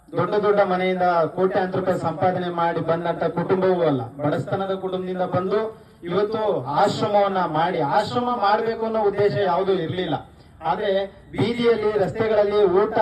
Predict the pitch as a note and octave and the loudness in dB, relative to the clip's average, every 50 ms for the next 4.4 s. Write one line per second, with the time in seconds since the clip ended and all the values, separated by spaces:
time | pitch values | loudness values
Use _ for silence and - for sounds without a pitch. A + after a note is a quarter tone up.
0 | G#3 G3+ F#3+ F#3 F#3 G3 G#3 G3+ G3+ G3 F#3+ F3+ F#3+ G3 E3+ - E3+ E3 E3 F#3 | 4 4 4 0 -2 -2 0 2 4 4 2 2 2 -2 -2 0 2 2 4 4
1 | G3 G3 G#3 G#3+ G#3 G#3 G#3 G#3 G3+ G3+ F#3 F3 F3 F3+ F3+ F3+ - - - F3+ | 4 6 6 4 4 2 -2 -2 0 0 0 0 -2 -4 -6 -8 -12 -12 -4 -4
2 | F#3 F#3+ - B3+ B3 A#3+ A#3+ B3 B3 F#3+ F#3+ G3 F#3+ G3 F#3+ F#3+ G3+ F#3+ - F3 | -2 -2 -2 -2 -2 -2 0 0 0 0 0 0 0 0 0 0 -2 -2 -2 -2
3 | E3+ E3 D#3+ D#3 D#3+ E3 E3+ E3+ F3+ F#3+ G3 G3+ F#3+ F#3+ F#3 G3 G3 G3 F#3 - | -2 -2 0 0 -2 -4 -4 -2 2 2 4 4 4 2 0 0 -2 -4 -4 -4
4 | - G3+ G#3+ A3+ B3 B3+ - | 0 2 2 2 2 0 -4